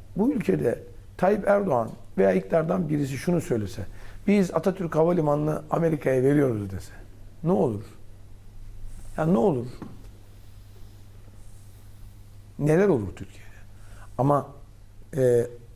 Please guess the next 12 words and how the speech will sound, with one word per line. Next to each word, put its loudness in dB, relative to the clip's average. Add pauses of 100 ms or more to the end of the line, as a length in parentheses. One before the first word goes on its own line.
(200)
o -2
kadar 2
çok, -2 (720)
e, -4
bu -2
konularda 2 (920)
kendilerine 0
ait 0 (1500)
daha 4
önce 2
planlanmış 0 (580)
adımlarla 2